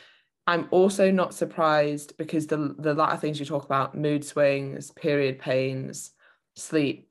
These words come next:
night sweats, they're all perimenopause symptoms. So I'm not surprised about those either. Obviously, go and speak to a doctor 'cause they will hopefully be able to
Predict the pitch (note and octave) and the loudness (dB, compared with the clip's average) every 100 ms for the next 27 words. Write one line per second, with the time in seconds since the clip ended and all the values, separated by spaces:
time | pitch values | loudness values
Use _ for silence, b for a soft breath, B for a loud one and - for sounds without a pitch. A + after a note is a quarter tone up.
0 | - D3+ D3 A#2 - C#3 C3+ C3+ - - | -10 -2 -2 -2 -4 -4 -2 -4 -8 -18
1 | - _ _ _ _ _ _ D#3+ C#3+ E3 | -18 _ _ _ _ _ _ -4 4 4
2 | E3 D3 D3 - D3+ C#3 C3+ C3+ C3+ C#3+ | 6 2 0 -2 -2 0 -2 -6 -6 -2
3 | C3 C3 - C#3 - F3+ G3+ G#3+ - - | -2 -4 -8 -8 -2 0 0 0 -6 -20
4 | _ _ _ _ _ _ _ - - C#3+ | _ _ _ _ _ _ _ -8 0 2
5 | C#3 C#3 C#3 - - D3 D3 - C#3 C#3+ | 2 -2 -6 -6 -4 -2 -2 -4 -4 -4
6 | C#3 C3 C3 C3+ C3 C3 C#3 C#3 C#3+ E3 | -2 -4 -2 -4 -4 -6 -6 -2 0 0
7 | G3 G3 - - D3 C#3+ C#3 C3 C3 _ | 0 -6 -8 -2 0 -2 -6 -8 -8 _
8 | C#3+ C3 C3 - - B2 - - - C3 | 0 0 -2 -8 -6 -6 -6 -10 -14 -6
9 | C3+ C3 C3+ C#3+ - C3 B2+ B2+ C3 - | -4 -4 -4 -4 -4 -6 -2 -4 -4 -8
10 | C3 | -8